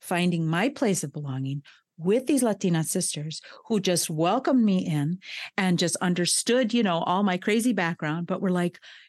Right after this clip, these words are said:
"You're bilingual, you understand our culture, you're one of us." We are so excited that now we have that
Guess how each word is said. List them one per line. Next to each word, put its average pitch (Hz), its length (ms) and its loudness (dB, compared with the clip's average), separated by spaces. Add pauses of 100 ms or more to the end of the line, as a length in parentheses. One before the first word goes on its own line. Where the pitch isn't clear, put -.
(140)
"You're 165 220 0
bilingual, 214 500 2
you 190 140 4
understand 170 500 0
our 151 80 -2
culture, 247 640 0 (240)
you're 180 180 0
one 180 240 2
of 165 120 -2
us." 240 380 2 (300)
We 220 640 2
are 185 420 0 (180)
so - 420 0
excited 180 580 -2
that 156 200 -4
now 196 400 2
we 202 260 0
have 180 340 -4
that 156 260 -4